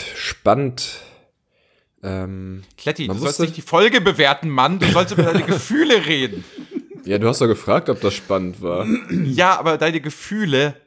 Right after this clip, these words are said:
Speaker 1: Okay, es
Speaker 2: Wie
Speaker 1: war
Speaker 2: hast
Speaker 1: für
Speaker 2: du
Speaker 1: mich
Speaker 2: das so
Speaker 1: spannend und aufregend.
Speaker 2: <laughs>
Speaker 1: Ähm, und es war interessant, einfach mal ein bisschen, ähm, anderen Input zu bekommen.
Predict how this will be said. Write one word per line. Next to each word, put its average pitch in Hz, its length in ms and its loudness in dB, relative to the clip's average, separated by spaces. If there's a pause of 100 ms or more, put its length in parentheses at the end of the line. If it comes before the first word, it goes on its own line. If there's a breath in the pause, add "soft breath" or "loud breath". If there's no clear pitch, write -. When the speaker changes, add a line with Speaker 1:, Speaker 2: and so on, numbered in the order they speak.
(460)
Speaker 1:
Okay, 104 280 0
es 104 240 -4
Speaker 2:
Wie 95 40 -2
Speaker 1:
war 113 160 4
Speaker 2:
hast 170 60 -2
Speaker 1:
für 117 60 -4
Speaker 2:
du 113 60 -2
Speaker 1:
mich 151 120 -2
Speaker 2:
das - 120 -8
so 139 80 -10
Speaker 1:
spannend 160 400 2
und 113 180 -6
aufregend. 202 920 2
Speaker 2:
<laughs> 214 40 -6 (3500 loud breath)
Speaker 1:
Ähm, 98 540 2 (220)
und 101 140 0
es 98 120 0
war 117 80 6
interessant, 131 420 2
einfach 117 280 -4
mal 127 140 0
ein 123 60 0
bisschen, 123 380 0
ähm, 113 500 -6 (680)
anderen 151 300 4
Input 208 320 0
zu 110 100 -2
bekommen. 92 420 0